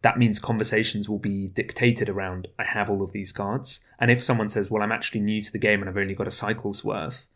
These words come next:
how other people respond to that and go, "Well, oh, you need to buy all the cards before we'll talk to you."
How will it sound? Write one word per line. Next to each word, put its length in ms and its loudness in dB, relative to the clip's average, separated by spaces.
how 560 6
other 140 2
people 320 -4
respond 440 0
to 60 -6
that 320 -2
and 140 -8
go, 180 4
"Well, 400 0
oh, 340 2
you 120 -2
need 160 0
to 80 -10
buy 180 0
all 120 4
the 80 -4
cards 300 -6
before 300 -6
we'll 140 -8
talk 280 -4
to 100 -4
you." 260 -4